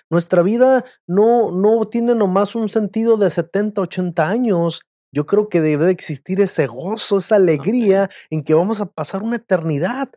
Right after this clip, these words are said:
Speaker 1: con Él.
Speaker 2: Amén, amén. Y, y todas las bendiciones que conlleva ello, ¿no?
Speaker 1: Amén.
Speaker 2: La palabra de Dios nos dice, ¿no? Vamos a poder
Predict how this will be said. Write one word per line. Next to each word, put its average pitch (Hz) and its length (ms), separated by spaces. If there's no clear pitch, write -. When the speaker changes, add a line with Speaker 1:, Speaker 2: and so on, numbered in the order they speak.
Speaker 1:
con 165 180
Él. 269 440
Speaker 2:
Amén, 131 480
amén. 139 320
Y, 131 300
y 127 60
todas 135 240
las 170 140
bendiciones 123 680
que 139 140
conlleva 147 460
ello, 165 320
¿no? 135 160
Speaker 1:
Amén. 131 260
Speaker 2:
La 113 160
palabra 123 320
de 123 100
Dios 117 340
nos 117 240
dice, 117 360
¿no? 110 220
Vamos 107 320
a 101 120
poder 101 400